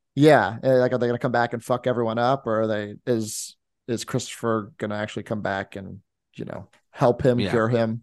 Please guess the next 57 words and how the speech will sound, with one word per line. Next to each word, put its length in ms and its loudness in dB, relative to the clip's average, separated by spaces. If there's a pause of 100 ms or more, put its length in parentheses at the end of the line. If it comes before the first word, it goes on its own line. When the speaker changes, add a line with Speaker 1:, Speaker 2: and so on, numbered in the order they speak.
Speaker 1:
But 220 0 (800)
I 60 6
like 160 8
the 60 6
way 140 10
it 60 8
ends, 280 2
so 300 0
I 120 6
don't 100 6
know 160 8
if 100 2
that's 540 -2
still 220 4
going 220 8
on 120 8
with 100 4
District 300 -2
ten. 260 2
I 40 2
haven't 160 -2
really 120 -2
looked 180 -6
into 160 -2
that, 220 -4
but, 160 -4
uh, 160 -4 (400)
but 100 8
yeah, 120 8
Speaker 2:
Yeah. 200 -2 (400)
Speaker 1:
that's 160 2
all 140 8
I 80 8
got. 240 0 (960)
Speaker 2:
Do 120 0
you 60 8
have 400 6
a 180 4
favorite 320 2
scene? 360 -8 (1120)
Speaker 1:
Uh, 480 8
I 100 6
wrote 160 8
a 60 6
few 340 2
down. 500 0
We 200 6
already 220 6
talked 240 0
about 160 0
the 80 -10
prologue 480 0
a 40 -8
little 200 -6
bit, 260 -4
just 180 2
Speaker 2:
Uh-huh. 140 2